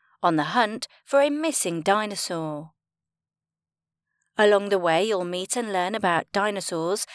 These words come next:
from the Cretaceous and Jurassic eras, including the Stegosaurus, Apatosaurus, Velociraptor,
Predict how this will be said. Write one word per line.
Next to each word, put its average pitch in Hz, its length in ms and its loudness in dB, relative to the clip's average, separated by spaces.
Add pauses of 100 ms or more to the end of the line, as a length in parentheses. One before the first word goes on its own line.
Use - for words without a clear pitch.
(140)
from 233 200 -8
the 233 180 -4
Cretaceous 254 800 -4
and 170 220 -4
Jurassic 220 520 -4
eras, 160 540 -4 (420)
including 269 680 -2
the 226 180 -8
Stegosaurus, 220 1000 -2 (420)
Apatosaurus, 175 960 -2 (400)
Velociraptor, 214 920 0